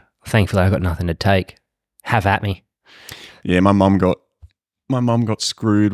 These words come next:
Speaker 2: when I was, when I was in Europe. She got, um, she sold an iPad. And the,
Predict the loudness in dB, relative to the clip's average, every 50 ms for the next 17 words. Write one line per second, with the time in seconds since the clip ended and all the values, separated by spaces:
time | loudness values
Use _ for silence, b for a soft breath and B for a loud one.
0 | -4 -6 -4 -2 0 2 4 4 2 2 -2 -4 -10 -10 -6 -2 0 0 2 2
1 | 0 0 0 0 0 0 0 -2 -2 0 2 2 2 2 0 -2 -4 -6 -4 -2
2 | 0 0 0 0 -2 -4 -4 -4 -4 -6 -6 -6 -6 -6 -8 -10 -12 -14 _ _
3 | _ _ _ _ -10 -6 -4 -2 0 2 2 2 2 2 0 0 -4 -8 -20 _
4 | _ -4 -2 -2 0 0 0 -2 -2 -4 -6 _ b b b b b b b b
5 | b b b b _ _ -2 0 2 2 2 2 0 0 -2 -4